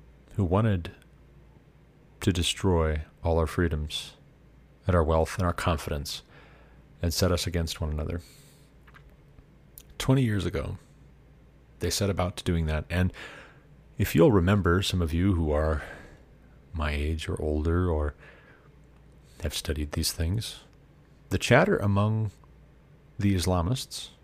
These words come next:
who made war against us, who still make war against us, was that America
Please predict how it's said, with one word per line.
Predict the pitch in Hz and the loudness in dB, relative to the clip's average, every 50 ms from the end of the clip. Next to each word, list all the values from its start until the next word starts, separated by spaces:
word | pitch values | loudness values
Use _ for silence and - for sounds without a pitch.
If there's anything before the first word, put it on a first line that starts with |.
| - - - - - - - | -20 -20 -20 -20 -20 -20 -4
who | - 98 | -2 0
made | 92 90 87 85 | 2 2 2 2
war | 87 90 87 85 | 2 2 2 2
against | 82 80 90 90 85 - - | 2 0 -2 -2 -2 0 -2
us, | 151 156 - - | -2 -2 -2 -6
who | - 87 | -6 -6
still | - - 95 104 117 | -2 0 2 2 2
make | 101 87 82 - | 2 -2 -2 -2
war | - 73 71 | -2 -2 -2
against | - - 67 69 - - - | -2 -4 -6 -6 -4 0 0
us, | 131 131 - - - - - - - - - - - - - - - - | 0 0 -2 -10 -18 -18 -18 -18 -18 -20 -20 -20 -20 -20 -20 -20 -8 4
was | - 123 123 110 101 | 6 6 6 8 6
that | 110 104 104 - | 4 4 4 2
America | - - 87 90 117 143 143 113 92 - - 92 87 90 90 87 | -2 -2 2 6 6 8 8 8 6 4 2 2 2 2 2 -2